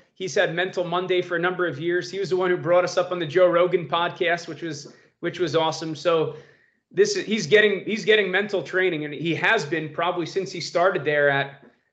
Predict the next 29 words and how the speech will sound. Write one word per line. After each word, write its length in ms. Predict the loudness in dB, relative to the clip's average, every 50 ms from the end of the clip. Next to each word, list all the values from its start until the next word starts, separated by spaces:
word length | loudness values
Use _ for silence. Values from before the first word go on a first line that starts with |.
| _ -6 -4
I 80 | -2
don't 100 | -2 -2
know, 120 | -2 -4 -6
ten, 260 | -6 -6 -6 -6 -6 -8 -8
ten 220 | -6 -4 -2 -2
years 240 | -2 -2 -4 -2 -2
old 200 | -2 -2 -2 -4
or 40 | -4
something 320 | -2 -2 -2 -2 -2 -4
like 180 | -2 -2 -2 0
that 220 | 0 0 0 0
at 80 | 0 0
Askren 480 | 0 0 -2 -4 -6 -10 -8 -8 -6 -4
Wrestling 340 | -4 -4 -4 -6 -8 -8
Academy. 600 | -8 -4 -2 0 0 0 -2 -2 -4 -4 -6 -8 -16 -20 _ _ _ _ _ _
So 220 | _ -6 -6 -6
shout 320 | -2 0 2 2 2 4
out 180 | 2 0 0 -2
to 80 | -4 -4
them. 300 | -2 -2 -2 -2 -2 -4
And, 240 | -6 -8 -8 -10 -14 _ _ _ _ _ _ _
you 120 | -6 -2
know, 240 | -2 -2 -2 -4 -8 -10
just, 220 | -12 -12 -4 0
that 100 | 2 2
was 120 | 2 2
an 80 | 0 -2
unbelievable 680 | -4 -4 -2 -2 -2 0 2 4 4 4 6 4 2 4
match. 380 | 4 2 0 0 -4 -12 -18